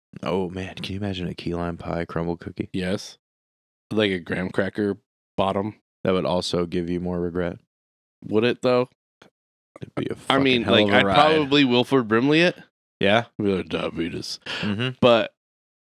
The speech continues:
Speaker 2: I'd do it with a smile on my face.
Speaker 1: Um, I would give the cookies, like, like I give anything, four days.
Speaker 2: Okay. I mean, I, I guess if you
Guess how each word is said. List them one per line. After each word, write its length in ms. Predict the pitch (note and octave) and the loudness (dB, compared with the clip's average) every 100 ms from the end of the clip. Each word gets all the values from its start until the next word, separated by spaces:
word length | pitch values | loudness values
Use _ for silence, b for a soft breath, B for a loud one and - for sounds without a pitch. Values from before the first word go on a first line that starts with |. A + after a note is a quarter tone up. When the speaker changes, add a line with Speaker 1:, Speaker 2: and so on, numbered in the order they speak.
| _ - | _ -4
Speaker 2:
I'd 180 | F#2+ F#2+ | -2 2
do 140 | A#2 | 2
it 40 | |
with 180 | G#2 G2+ | 4 2
a 60 | F2+ | 0
smile 320 | G#2 G#2+ G#2 | 0 2 4
on 100 | F#2 | 2
my 100 | F2 | -2
face. 520 | F2+ F2+ F2+ - - - _ _ B B B B | -4 -4 -4 -8 -16 -18 _ _ B B B B
Speaker 1:
Um, 460 | D3 E3 E3+ D#3+ C3+ | 4 6 8 6 2
I 160 | E3 G3 | 4 6
would 180 | G3 D3 | 6 6
give 200 | E3+ D3 | 2 2
the 80 | C#3 | 0
cookies, 600 | C#3 C3 B2+ A#2 G#2+ G2+ | 0 2 2 2 2 2
like, 480 | G2+ F#2+ - - - - | 2 2 -2 -12 -14 0
like 220 | A2+ A2 | 4 6
I 80 | A#2 | 6
give 220 | B2+ A2+ | 6 6
anything, 460 | A2+ A2 A2+ A2 G#2+ | 4 4 2 0 -2
four 280 | - F#2+ | -2 0
days. 400 | F#2 F2 E2+ - - _ _ _ D#3 | 0 -2 -4 -8 -12 _ _ _ -2
Speaker 2:
Okay. 260 | F#3+ A2+ - _ _ _ b b _ _ _ _ - | 2 2 0 _ _ _ b b _ _ _ _ -2
I 40 | C#4 | 2
mean, 160 | E4+ | 6
I, 140 | B3 C4 | 6 6
I 100 | - | 0
guess 280 | - C4 - | 2 2 2
if 140 | - - | -2 -6
you 140 | G2+ | -8